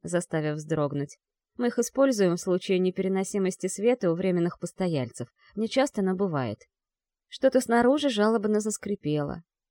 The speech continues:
Раздался тонкий стон, принадлежавший не то сломанному механизму, не то вполне живому существу. Да что ж такое? Заповеднику еще и двадцати лет нет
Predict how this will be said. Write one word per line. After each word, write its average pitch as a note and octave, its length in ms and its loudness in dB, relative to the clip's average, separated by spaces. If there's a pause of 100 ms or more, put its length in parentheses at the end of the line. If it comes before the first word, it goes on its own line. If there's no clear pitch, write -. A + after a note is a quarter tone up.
(280)
Раздался A3+ 640 2
тонкий A3 380 -2
стон, A#3 380 -2 (600)
принадлежавший G3 800 2
не F3 140 2
то F3+ 160 0
сломанному F#3 580 2
механизму, G3 760 0 (160)
не A3 180 0
то A#3 180 -2
вполне A#3 460 0
живому D#3+ 420 -2
существу. D3 680 -8 (840)
Да B3+ 80 -2
что - 260 -10
ж - 120 -16
такое? - 400 -16 (480)
Заповеднику B3+ 640 0
еще C4 220 0
и A#3+ 40 2
двадцати B3 440 0
лет B3+ 280 4
нет E3+ 220 0